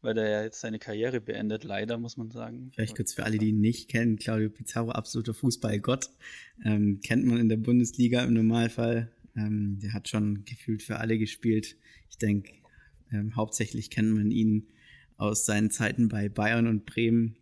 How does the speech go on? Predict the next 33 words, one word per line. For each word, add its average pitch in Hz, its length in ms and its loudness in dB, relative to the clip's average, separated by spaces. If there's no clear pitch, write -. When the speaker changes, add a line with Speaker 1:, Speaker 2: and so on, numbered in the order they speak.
Speaker 2:
Und 101 460 0
ja, 110 160 2
Topmann. 113 540 0
Stefan, 110 300 -4
ich 110 80 -6
gebe 110 120 -2
wieder 113 160 0
rüber. 107 280 0
Speaker 1:
Ja. 107 220 -4
Und 120 80 -4
da 117 100 2
waren 127 180 4
zwei 143 340 2
Sachen, 147 580 0
die 131 100 0
fand 123 300 0
ich 123 320 -6
ganz 123 200 -6
interessant. 120 560 -6
Und 113 180 -8
er 110 60 -8
kam 120 300 -10
neunzehnhundertneunundneunzig, 120 1400 -4
kam 110 200 -8
er 107 60 -6
das 107 140 -12
erste 117 280 -8
Mal 107 180 -4
zu 113 160 -20
Werder 110 240 -2
Bremen 135 580 -6
und 113 200 -4
auch 113 160 -2